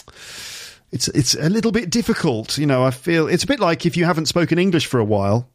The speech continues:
you know, if you're learning English, you haven't spoken English for a while, it, the fluency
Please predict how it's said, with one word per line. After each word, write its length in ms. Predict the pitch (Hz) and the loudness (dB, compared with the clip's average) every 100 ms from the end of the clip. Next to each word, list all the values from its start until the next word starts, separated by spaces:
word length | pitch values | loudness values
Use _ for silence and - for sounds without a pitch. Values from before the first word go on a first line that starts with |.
| _ _ - | _ _ -2
you 60 | 110 | 0
know, 100 | 107 | 0
if 160 | 110 | 2
you're 160 | 131 123 | 2 2
learning 240 | 127 123 | 2 4
English, 300 | 131 117 101 | 2 2 2
you 80 | 120 | 2
haven't 220 | 123 123 | 2 0
spoken 340 | - 135 120 123 | 0 0 2 0
English 240 | 120 104 | 2 2
for 100 | 113 | 0
a 60 | 98 | 2
while, 240 | 98 110 | 2 0
it, 140 | - - - - - - | -2 -12 -20 -20 -14 -4
the 80 | |
fluency 680 | 127 233 254 220 180 151 | 0 2 2 2 0 0